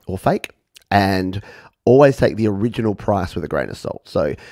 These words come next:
when something says it was a hundred and twenty-nine dollars and now it's only fifty-nine, that thing's probably been selling for seventy-nine for the last year.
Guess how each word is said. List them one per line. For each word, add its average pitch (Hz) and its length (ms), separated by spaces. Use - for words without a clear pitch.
when 120 140
something 147 320
says 123 420
it 104 220
was 98 440
a - 40
hundred 107 280
and 95 140
twenty-nine 101 440
dollars 92 320
and 90 120
now 95 140
it's - 120
only 95 160
fifty-nine, 101 580
that 101 240
thing's 156 180
probably 127 200
been 110 140
selling 101 260
for 104 100
seventy-nine 90 600
for 78 80
the 78 80
last 67 280
year. 101 320